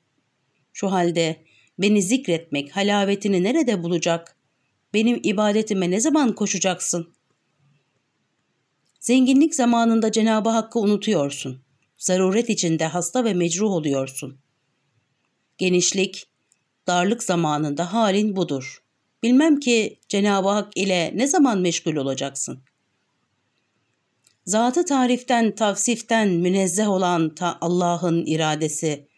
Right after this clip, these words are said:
birisini padişahlık tahtından indirir, birisini de balık karnında muhafaza eder.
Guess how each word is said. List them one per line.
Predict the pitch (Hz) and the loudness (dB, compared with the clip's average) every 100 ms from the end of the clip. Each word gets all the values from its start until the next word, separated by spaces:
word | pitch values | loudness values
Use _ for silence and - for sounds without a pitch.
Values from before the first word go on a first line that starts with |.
| _ | _
birisini | 247 247 240 202 185 | -2 0 0 0 0
padişahlık | 196 190 185 220 202 214 226 | 0 -2 -2 -2 -2 -4 -4
tahtından | 190 175 - 165 175 185 | -6 -4 -4 -2 -2 -2
indirir, | 156 156 151 151 208 - _ _ _ _ _ _ _ _ _ _ _ | -2 -2 -2 -2 -4 -12 _ _ _ _ _ _ _ _ _ _ _
birisini | 262 254 247 226 202 | 0 0 2 0 2
de | 196 196 - _ _ - | 0 0 -6 _ _ -2
balık | 202 269 277 | 0 0 0
karnında | 214 196 190 185 | -2 0 0 0
muhafaza | 202 185 185 180 170 175 | 0 0 -2 -2 -2 -2
eder. | 123 - - | -2 -6 -10